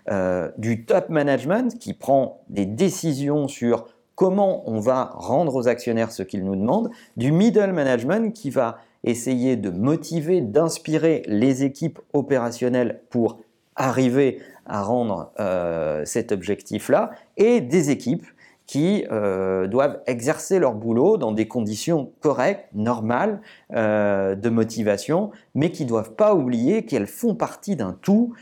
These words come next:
et, euh, qu'elles sont, euh, dirigées selon cette chaîne de commandement. Et dans ce contexte,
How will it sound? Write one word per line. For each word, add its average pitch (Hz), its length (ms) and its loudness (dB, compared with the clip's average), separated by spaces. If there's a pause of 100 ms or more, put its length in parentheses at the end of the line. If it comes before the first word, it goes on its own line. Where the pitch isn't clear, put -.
(200)
et, 170 440 2
euh, 101 260 2
qu'elles 92 260 -4
sont, 180 440 0
euh, 98 80 -2
dirigées 127 640 2
selon 135 260 0
cette 104 220 -4
chaîne 175 260 0
de 127 80 0
commandement. 110 420 -4 (220)
Et 131 100 2
dans 226 280 2
ce 185 140 0
contexte, 143 720 -2